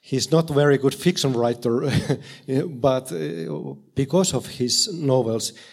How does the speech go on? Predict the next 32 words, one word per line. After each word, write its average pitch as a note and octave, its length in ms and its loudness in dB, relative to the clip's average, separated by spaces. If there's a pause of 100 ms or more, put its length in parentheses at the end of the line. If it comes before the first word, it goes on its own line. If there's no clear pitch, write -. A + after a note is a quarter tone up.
(120)
he's C3 300 -4
got B2+ 220 -2
a C#3 640 -2
very C3 280 2
much, - 640 -4
uh, A#2+ 520 0 (340)
popularity C#3 800 0
and B2+ 380 -4 (280)
he's C3 200 -2
famous C#3+ 540 2
in A#2+ 160 -2
hi-, C3 220 0
in C3 140 2
his B2 240 0
own D3+ 300 4
way. A2+ 280 -4 (320)
And B2+ 220 -2
that's C3+ 260 0
why B2+ 480 0
when C#3+ 340 2
he's A#2+ 420 -2
in A#2+ 420 -2
public C3+ 520 0
and B2+ 380 -4 (180)
when C#3 160 6
he's A#2 200 -2
giving, A#2+ 460 2 (400)
uh, A#2 340 2
lectures, B2+ 680 0
people C3 540 2
and B2 260 -4
media, B2+ 480 2